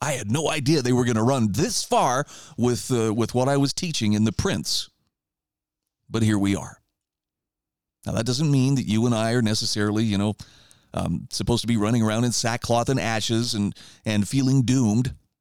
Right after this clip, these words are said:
But just understand that there's a lot of stuff we take for granted that it's, you know, our lives are still, even though things are more expensive and things are kinda contentious, life is still pretty good and peaceful, and you can get what you want. I was at Costco Saturday, and,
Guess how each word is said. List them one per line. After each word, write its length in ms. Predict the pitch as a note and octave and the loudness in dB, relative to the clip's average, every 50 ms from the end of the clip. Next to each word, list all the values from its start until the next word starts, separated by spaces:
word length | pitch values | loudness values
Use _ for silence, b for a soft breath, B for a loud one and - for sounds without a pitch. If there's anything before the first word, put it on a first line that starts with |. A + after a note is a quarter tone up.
| _ _ _ _ _ _ _ _ _ _ _ _ _ _ _ _ _ _ _ _ _ _ _ _ | _ _ _ _ _ _ _ _ _ _ _ _ _ _ _ _ _ _ _ _ _ _ _ _
But 100 | A2+ G#2+ | -4 -2
just 180 | - F3+ - | 0 0 0
understand 460 | G3+ G3 F#3+ F#3 - - C3 B2+ C3 C3 | 2 2 2 2 2 0 0 0 0 0
that 100 | A#2+ - | 0 0
there's 160 | B2 A#2+ G#2+ | 0 0 0
a 60 | G2 | -2
lot 180 | F2 G2 D#3+ G2+ | -2 -2 -2 -2
of 80 | - | -2
stuff 240 | - - F#3+ - - | 0 0 -2 -2 0
we 160 | B2+ C3+ - | 0 -2 -2
take 300 | - - - D3 D3 - | -2 -2 -2 -2 -2 -2
for 140 | - - C#3+ | -2 -4 -2
granted 420 | A#2 G#2+ G#2+ G#2 G#2 G#2+ A2+ G#2 | 0 0 0 2 2 2 0 0
that 260 | - G2+ - - - - | -2 -4 -6 -6 -6 -4
it's, 380 | - A2 - - - - - - | -4 -4 -2 -4 -6 -6 -6 -4
you 120 | - G#2+ | -2 0
know, 100 | G#2 G#2 | 0 0
our 120 | - A2 G2+ | 0 0 0
lives 420 | G2 G#2 G2+ C#3+ F#3 F#3 F#3+ - | 0 0 0 0 0 0 0 0
are 80 | E3 B2 | 0 0
still, 380 | - - - - D#3 F#3+ F3+ B B B B B B B | 0 -2 -4 -2 -2 -4 -4 B B B B B B B
even 220 | - D#3+ G#3+ D#4 E4 | -2 0 0 2 2
though 80 | D#4+ | 2
things 240 | - D#4 D#4 D4 C4 | 2 0 0 0 0
are 20 | A3 | 0
more 120 | A#3 A3+ | 0 0
expensive 640 | G#3+ - - - F#3 F3+ F#3 E3+ - G3+ G3+ G3 F#3+ | 0 -2 -2 -2 -2 -2 -2 -2 -4 -6 -4 -2 -2
and 360 | D3+ C3 C3+ C#3 C#3 C#3+ D3 | 0 0 0 -2 -2 -4 -4
things 240 | - F#3+ A3+ A3 G#3 | -4 -2 -2 -2 -4
are 80 | A3 G#3 | -4 -6
kinda 240 | - - F#3+ - | -6 -6 -6 -4
contentious, 680 | G#3+ - A3+ F#3 - - - G3+ G3 - - G3+ F#3+ - B B B B B B B B | -4 -4 -4 -4 -4 -4 -4 -2 -2 -2 -4 -4 -4 -6 B B B B B B B B
life 320 | - A3+ C4+ C#4+ F4 E4 - | -2 -2 0 0 0 0 0
is 100 | E4 A#3+ | 0 0
still 280 | - - G#3 G3 G#3+ | 0 0 2 2 2
pretty 240 | - - F#3+ G3 A3 | 2 2 0 0 0
good 320 | G3 E3 C#3 A2 G2+ A2+ D3 | 0 0 2 2 2 2 0
and 120 | E3+ F3 | 0 0
peaceful, 460 | - - B2+ A2 - - C#3 D#3 F3+ | 0 0 0 -2 -2 0 0 0 2
and 140 | F3+ D#3+ E3 | 2 2 2
you 80 | F#3 F#3 | 2 2
can 160 | D4+ D#4+ C#4+ | 0 0 2
get 180 | A#3+ B3 A#3+ | 2 0 0
what 220 | G#3 A3 A#3+ - - | 0 0 -2 0 -2
you 80 | C4 | -2
want. 320 | G#3 D3 A2+ A2+ A#2+ D3 F3+ | 0 0 0 0 0 0 0
I 100 | F3 G3 | -2 -2
was 160 | A3 A3+ G#3+ | -4 -4 -6
at 160 | B3 B3 - | -8 -8 -8
Costco 500 | - - F#3+ F3+ F#3 - - - E3+ E3+ | -4 -2 0 0 0 0 0 0 0 0
Saturday, 500 | - - B2+ C#3 D3 D#3 D3 C3+ C#3 E3+ | 0 0 0 0 0 0 0 0 0 0
and, 200 | F#3 - - B | 0 0 -2 B